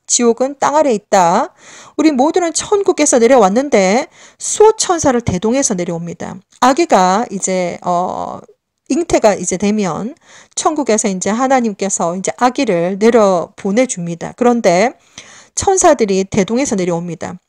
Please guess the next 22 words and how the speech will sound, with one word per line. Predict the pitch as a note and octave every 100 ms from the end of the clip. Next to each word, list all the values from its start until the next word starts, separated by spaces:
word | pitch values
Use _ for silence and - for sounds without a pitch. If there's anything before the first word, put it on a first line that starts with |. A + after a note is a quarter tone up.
| -
이것도 | C#4 E4
하나님께서 | D#4 F4+ D#4+ -
다 | A#3
보여주셨습니다. | - G#3 C#4 D4+ B3+ G#3 G3 F3+ F3
보여주셨기 | G3+ B3+ - F#4 E4
때문에 | - A#3+ C#4 G3 F3 G#3 F4 _ _ _ _ _ _ - -
제가 | - G#3
이걸 | G#3 A3
다 | - G3+
얘기해 | F#3+ E3+ B3
드리는 | A3 G#3 F#3+
것입니다. | E3+ - F3+ E3+ E3+ F#3+ _ - - - - - - - - -
어, | A#3 A3+ A3 G#3 G3+
어떤 | A#3 C4 F4
천사들은 | - A4+ G#4 G4 D4 A#3 G#3+
조합이 | B3 C4 C4 F#3+ F#3+ G3+
여자, | G#3 A3+ D4+ B3+
여자 | F#3+ F#3
천사, | - F3 F3+ E3+ -
남자, | G#3 C4 C#4+ C4+
남자 | G#3 G3 F#3
천사, | - G3 F#3 C4 D#4+